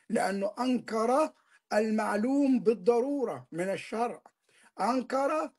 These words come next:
ما يسمى بعذاب القبر وضمة القبر وفتنة القبر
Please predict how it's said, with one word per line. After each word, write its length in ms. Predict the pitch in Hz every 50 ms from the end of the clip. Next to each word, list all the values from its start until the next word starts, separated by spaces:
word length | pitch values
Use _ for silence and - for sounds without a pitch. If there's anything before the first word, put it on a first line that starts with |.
| _ _ _ _ _
ما 300 | 214 185 190 208 220 220
يسمى 680 | 214 226 226 214 214 - 254 285 285 277 254 240 226
بعذاب 680 | 247 220 202 190 196 196 185 180 220 233 247 262 247 233
القبر 680 | 214 214 - _ - 220 247 240 247 240 214 214 233 - - _ _ _ _ _ -
وضمة 800 | 170 175 185 190 190 196 190 180 170 269 294 311 330 320 320 - -
القبر 680 | 285 254 - - - 269 285 247 247 233 220 233 247 - - - _ _
وفتنة 640 | - 156 151 156 131 - 403 403 - 294 339 277 -
القبر 680 | 311 349 - - - 226 269 262 262 247 240 226 220 214